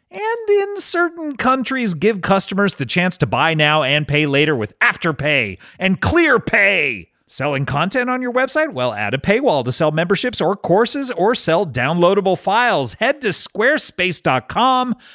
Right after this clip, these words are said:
for a free trial, and when you're ready to launch, and I know you're gonna be, go to squarespace dot com slash bang bang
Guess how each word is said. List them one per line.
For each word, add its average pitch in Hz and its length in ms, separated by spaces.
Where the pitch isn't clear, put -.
for 147 220
a 131 60
free 262 340
trial, 135 460
and 107 160
when 139 180
you're 123 100
ready 127 300
to 123 80
launch, 143 400
and 104 140
I 107 80
know 147 220
you're 160 160
gonna 170 200
be, 143 140
go 151 240
to 170 80
squarespace 202 720
dot 180 180
com 190 200
slash 165 320
bang 208 360
bang 127 380